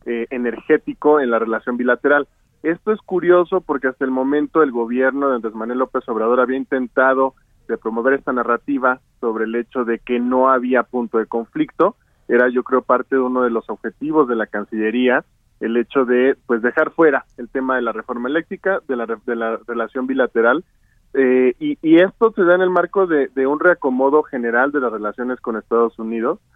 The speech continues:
Habíamos visto ya, pues, pues, acuerdos en materia de, de migración, que sobre todo fueron promovidos a partir de la visita de la vicepresidenta Kamala Harris.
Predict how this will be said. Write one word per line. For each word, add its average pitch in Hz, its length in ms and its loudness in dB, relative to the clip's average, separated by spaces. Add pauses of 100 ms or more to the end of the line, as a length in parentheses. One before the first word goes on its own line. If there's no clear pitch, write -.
(260)
Habíamos 127 460 0
visto 127 400 2
ya, 123 400 2 (380)
pues, 117 220 -2 (180)
pues, 120 200 -6
acuerdos 131 640 0
en 117 60 -10
materia 117 420 -6
de, 110 360 -6
de 117 100 -10
migración, 139 640 0
que 123 160 -8
sobre 110 220 -6
todo 131 260 0
fueron 135 240 -4
promovidos 127 560 -2
a 120 40 -6
partir 117 360 -8
de 120 80 -2
la 117 100 0
visita 117 520 -4 (340)
de 110 100 0
la 123 160 4
vicepresidenta 113 920 -4
Kamala 113 440 -2
Harris. 147 360 0